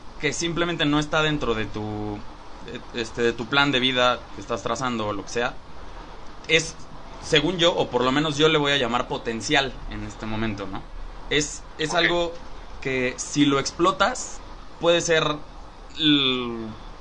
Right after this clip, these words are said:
Speaker 1: una super ultra mamadísima,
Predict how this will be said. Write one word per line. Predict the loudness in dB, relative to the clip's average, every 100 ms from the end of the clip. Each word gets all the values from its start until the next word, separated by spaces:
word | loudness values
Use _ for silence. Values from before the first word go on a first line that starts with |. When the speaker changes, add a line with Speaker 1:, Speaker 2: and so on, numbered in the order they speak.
| -8
Speaker 1:
una | 0 4 6 4 2 -4 -12 -14 -14 -12 -8
super | -4 0 0
ultra | 0 -2 0 2
mamadísima, | 2 2 2 2 2 2 0 0 0 0